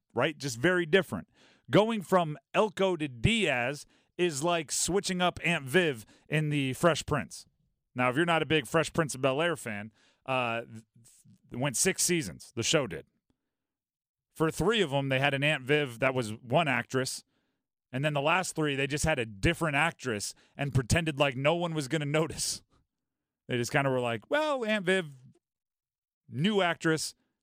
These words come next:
same character, same storyline." The new Aunt Viv had, like, the memories of the old Aunt Viv. She could reference things that the old Aunt Viv did. And, and it, it, it's just, they just, they knew they had a good show and they had to make a change at one of the, the characters. So they said, "Hey,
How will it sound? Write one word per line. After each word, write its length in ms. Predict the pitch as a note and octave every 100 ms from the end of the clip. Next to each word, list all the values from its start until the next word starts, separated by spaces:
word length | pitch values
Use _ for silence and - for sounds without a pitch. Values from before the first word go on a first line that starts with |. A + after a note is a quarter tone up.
| _
same 300 | - E3+ F3
character, 560 | D#3+ D#3+ C#3 A#2+ C3 A#2 _ _
same 320 | - F3+ F#3
storyline." 680 | D#3+ D#3+ C#3 B2+ A#2+ B2 A#2+ - _ -
The 140 | C3+
new 380 | D#3 D#3 A3+ A3
Aunt 260 | F3 F#3+ E3+
Viv 240 | F3+ F#3
had, 220 | D3+ D#3+
like, 180 | C#3+ C#3+
the 100 | -
memories 640 | A2+ C3 F3 F3 F3 F3
of 120 | C#3 A2+
the 120 | A#2
old 180 | D#3 D#3+
Aunt 180 | E3 D3+
Viv. 260 | E3 E3
She 220 | - B2 G2+ - -
could 180 | D#3+ B2
reference 460 | D3+ F3 F3+ E3
things 240 | - F3+ E3
that 140 | D3+
the 120 | B2+
old 220 | D3+ E3+ E3+
Aunt 160 | E3
Viv 240 | D3+ E3 C#3+
did. 220 | E3 D3 - -
And, 160 | D#3+ E3+
and 180 | D#3+ E3+
it, 60 | E3+
it, 200 | E3 E3+ E3
it's 260 | E3+ -
just, 280 | - F3 -
they 100 | E3+
just, 300 | F#3 - - _ _
they 140 | B2+
knew 140 | C3+ E3+
they 100 | E3+
had 100 | E3
a 40 |
good 240 | D#3 E3 C#3+
show 400 | - F3+ A3+ C4+
and 160 | C#3+
they 120 | D3 C3
had 180 | E3
to 40 | D3+
make 200 | D#3 C3+
a 20 |
change 440 | D3 E3+ F3+ F3+ E3
at 100 | D#3
one 160 | D#3+
of 120 | D3+
the, 180 | C#3 D3
the 120 | B2 B2+
characters. 540 | F3 G3+ G#3 G3+ G3+
So 100 | -
they 140 | D#3+ E3
said, 180 | F3+
"Hey, 240 | G3+ A#3